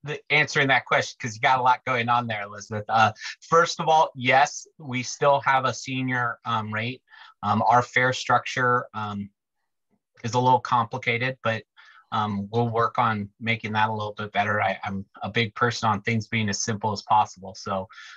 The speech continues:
um, right now, um, the, there's two different fares for, for transit service. One is for local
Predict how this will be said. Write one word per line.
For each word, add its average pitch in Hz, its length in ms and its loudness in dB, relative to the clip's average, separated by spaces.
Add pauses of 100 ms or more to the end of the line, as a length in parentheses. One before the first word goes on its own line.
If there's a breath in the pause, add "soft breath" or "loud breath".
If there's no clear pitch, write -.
(120)
um, 113 320 2
right 139 320 2
now, 139 500 2
um, 104 500 -6
the, 104 400 -2 (460 soft breath)
there's 127 300 2
two 160 240 -2
different 123 400 -2
fares 131 500 -2
for, 117 360 -4
for 110 200 -12
transit 123 440 -4
service. 127 420 -4
One 117 220 -2
is 117 140 -6
for 107 220 -4
local 113 540 0